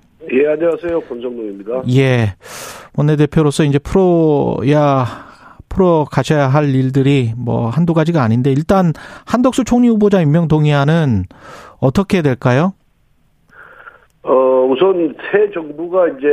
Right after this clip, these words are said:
Speaker 1: 해결해야 될 현안이 산적해 있거든요.
Speaker 2: 예.
Speaker 1: 특히 문재인 정부로부터 물려받은 성적이 매우 나쁩니다.
Speaker 2: 음.
Speaker 1: 고금리, 고물가, 고환율에다가요.
Speaker 2: 예.
Speaker 1: 그다음에 문재인 정부 오 년 동안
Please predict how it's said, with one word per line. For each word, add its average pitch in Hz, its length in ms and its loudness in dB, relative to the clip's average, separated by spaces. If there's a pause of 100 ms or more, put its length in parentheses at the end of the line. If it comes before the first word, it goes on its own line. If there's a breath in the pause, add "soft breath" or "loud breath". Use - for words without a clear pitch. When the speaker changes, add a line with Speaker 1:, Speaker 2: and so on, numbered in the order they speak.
(340)
Speaker 1:
해결해야 165 340 0
될 139 260 2 (120)
현안이 160 340 2 (100)
산적해 190 420 -2
있거든요. 95 640 0
Speaker 2:
예. 131 340 0 (580)
Speaker 1:
특히 196 380 0
문재인 143 480 2
정부로부터 147 960 -2
물려받은 127 760 0
성적이 135 320 -2
매우 107 260 0
나쁩니다. 92 880 -2
Speaker 2:
음. 107 320 -12 (260)
Speaker 1:
고금리, 131 680 -2
고물가, 113 680 -2
고환율에다가요. 110 1160 -2 (180)
Speaker 2:
예. 110 640 -2
Speaker 1:
그다음에 117 800 -2
문재인 135 480 0
정부 156 220 -2
오 127 200 0
년 156 240 -2
동안 151 680 -2